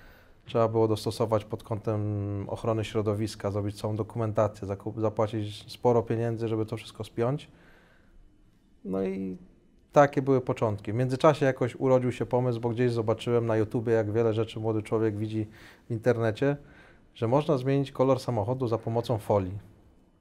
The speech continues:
I to są różne możliwości, jakieś matowe, e, jakieś wzory, połyski, e,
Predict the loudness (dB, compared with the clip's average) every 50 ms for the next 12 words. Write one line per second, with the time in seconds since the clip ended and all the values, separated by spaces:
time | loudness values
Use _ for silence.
0 | _ _ _ _ _ _ _ _ _ -12 -4 -4 -4 -4 -2 -4 -4 -2 -2 -2
1 | 0 0 0 0 0 0 0 0 2 2 2 2 2 -2 -10 -8 -8 -8 -8 -8
2 | -12 -8 -6 -6 -6 -2 -2 -2 -2 0 -2 -2 -4 -4 -8 -16 -20 -20 -20 -20
3 | -20 -20 -20 _ _ _ -4 -4 -2 0 0 0 0 -2 -2 -4 -4 -6 -6 -6
4 | -6 -6 0 2 4 4 4 4 2 0 -2 -4 -8 -8 -4 -2 0 2 2 0
5 | 0 -4 -10 -12 -10 -8 -6 -4 -2 -2 -2 -2 -2 -2 -4 -4